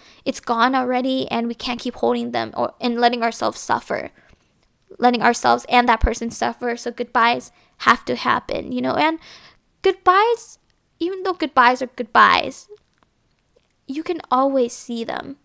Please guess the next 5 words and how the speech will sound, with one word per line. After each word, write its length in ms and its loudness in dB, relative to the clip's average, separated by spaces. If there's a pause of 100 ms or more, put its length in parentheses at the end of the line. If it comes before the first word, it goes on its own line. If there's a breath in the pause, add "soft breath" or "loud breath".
(440 soft breath)
There's 180 -4
pictures, 840 -6 (520)
there's 460 0 (200)
Facebook 540 -2
friends. 800 -2